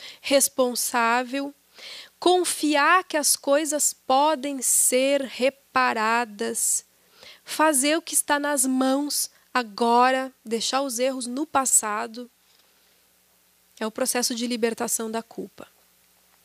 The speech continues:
Essa outra, esse outro quadrinho, o discípulo falando com o mestre. "Mestre, como eu faço para me tornar sábio? Boas escolhas."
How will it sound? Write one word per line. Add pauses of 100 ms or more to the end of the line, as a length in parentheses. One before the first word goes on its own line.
(520)
Essa
outra,
esse
outro
quadrinho, (880)
o
discípulo
falando
com
o
mestre. (500)
"Mestre, (440)
como
eu
faço
para
me
tornar
sábio? (560)
Boas
escolhas."